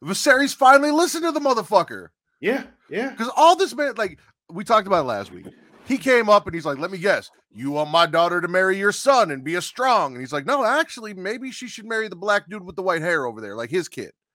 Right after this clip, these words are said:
Speaker 1: And unite, unite the Valyrian houses, uh, and do all of this." Also, again, Westeros at this time far more okay with interracial marriage than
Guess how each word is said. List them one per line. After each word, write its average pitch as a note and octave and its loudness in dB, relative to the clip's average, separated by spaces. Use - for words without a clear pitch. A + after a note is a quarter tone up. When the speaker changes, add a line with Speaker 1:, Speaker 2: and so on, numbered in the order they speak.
Speaker 1:
And C#3+ -4
unite, F3+ 4
unite E3 0
the F#3 -2
Valyrian F#3 0
houses, C#3 -2
uh, C3+ 0
and D3 -8
do D#3+ 0
all C3+ 0
of A2+ -10
this." F#2+ -16
Also, G3+ -2
again, D#3+ -4
Westeros F3 -4
at D#3 -4
this F3+ -4
time E3+ -2
far G#3+ 2
more G3 0
okay F3 0
with D3 -6
interracial D#3 -4
marriage C3 -4
than B2 -6